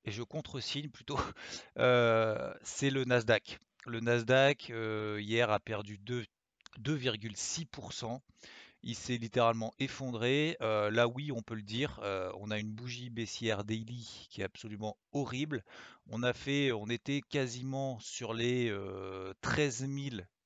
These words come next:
huit cents. Euh, et ce matin, on est, euh, autour des treize mille deux. Le Nasdaq a perdu quand même six cents points. Euh, donc en, pas, pas deux jours parce que le Nasdaq n'a pas encore ouvert aujourd'hui, mais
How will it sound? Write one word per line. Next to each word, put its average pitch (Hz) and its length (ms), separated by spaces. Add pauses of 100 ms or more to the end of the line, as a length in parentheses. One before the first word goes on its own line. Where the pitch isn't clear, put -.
huit 113 220
cents. 143 340 (680)
Euh, 104 560
et 117 100
ce - 160
matin, 127 400
on 110 120
est, 127 300
euh, 101 240
autour 127 400
des 127 140
treize 120 480
mille 120 340
deux. 120 200 (420)
Le 131 340
Nasdaq 120 480
a 107 80
perdu 113 420
quand 107 180
même 123 280 (300)
six - 320
cents 143 260
points. 123 320 (640)
Euh, - 1200
donc 104 200
en, 98 340
pas, 110 280
pas 117 180
deux 131 160
jours 143 180
parce 101 200
que - 80
le 95 80
Nasdaq 104 320
n'a 98 80
pas 101 100
encore 101 220
ouvert 107 180
aujourd'hui, 123 400
mais 147 240